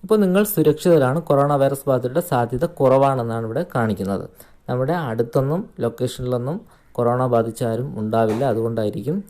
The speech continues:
അതിൻ്റെ ഇൻസ്ട്രക്ഷൻസ് നമുക്കിവിടെ കാണാൻ സാധിക്കുന്നുണ്ട്. ഇനി അതിൻ്റെ താഴെയായിട്ട് നമുക്കിനി എന്തെങ്കിലും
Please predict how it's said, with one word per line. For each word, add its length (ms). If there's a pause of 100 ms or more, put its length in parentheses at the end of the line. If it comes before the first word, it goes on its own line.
(120)
അതിൻ്റെ 160
ഇൻസ്ട്രക്ഷൻസ് 640
നമുക്കിവിടെ 420
കാണാൻ 260
സാധിക്കുന്നുണ്ട്. 680 (680)
ഇനി 320 (520)
അതിൻ്റെ 220
താഴെയായിട്ട് 680
നമുക്കിനി 560
എന്തെങ്കിലും 540